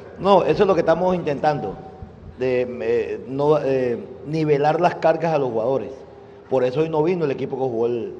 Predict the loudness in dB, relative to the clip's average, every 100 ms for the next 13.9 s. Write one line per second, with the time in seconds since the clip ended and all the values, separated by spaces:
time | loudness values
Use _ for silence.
0 | -16 -20 -20 -20 -18 -10 -8 -6 -8 -8
1 | -2 0 -2 -8 -16 -20 -16 -8 -6 -6
2 | -8 -10 -12 -8 -8 -6 -4 -4 -2 0
3 | 0 -2 -2 -4 -4 -4 -4 -4 -8 -12
4 | -18 -10 -2 0 0 0 -2 0 0 0
5 | 0 -2 -4 -6 -4 -4 -4 -6 -6 -4
6 | -4 -4 -6 -4 -4 -2 -4 -4 -4 -2
7 | -2 -4 -10 -18 -16 -8 -4 -4 -4 -10
8 | -4 0 2 4 2 2 0 -2 -10 -14
9 | -18 -20 -18 -12 -8 -4 -4 -4 -6 -4
10 | -2 0 2 0 0 2 4 2 0 0
11 | 0 -2 -2 -2 -2 -2 0 0 0 -4
12 | -6 -14 -18 -20 -20 -18 -8 -6 -2 -2
13 | 0 0 2 4 4 2 -4 -12